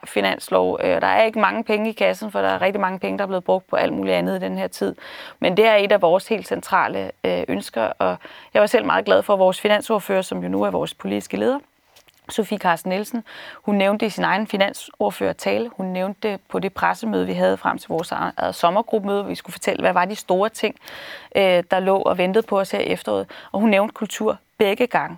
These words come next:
Hun var jo den eneste, der nævnte kultur i, øh, i, øh, i, i den her finanslovsdebat. Øh, altså en debat, der varede, tror jeg, ni timer i Folketingssalen. Så,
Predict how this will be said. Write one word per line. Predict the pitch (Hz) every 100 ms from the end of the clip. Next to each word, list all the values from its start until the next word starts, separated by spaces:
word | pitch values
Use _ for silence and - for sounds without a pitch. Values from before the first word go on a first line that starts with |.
| -
Hun |
var | 202
jo | 196 233 -
den | -
eneste, | 220 269 403 -
der | 180
nævnte | 185 180 196
kultur | - 175 - 196 -
i, | 180 175 -
øh, | - 170 - - - - - - -
i, | 190 180
øh, | 170 170 - -
i, | 175 165 -
i | 185
den | 185 180
her | 190
finanslovsdebat. | - 190 - - 180 - - 170 165 - - - -
Øh, | 180 170 170
altså | - -
en | - 175
debat, | 175 180 175 -
der |
varede, | 175 165 175
tror | -
jeg, | 190
ni | 180 202 -
timer | - 165 185 -
i | 180
Folketingssalen. | - - 180 - 185 - - - - - - -
Så, | - 202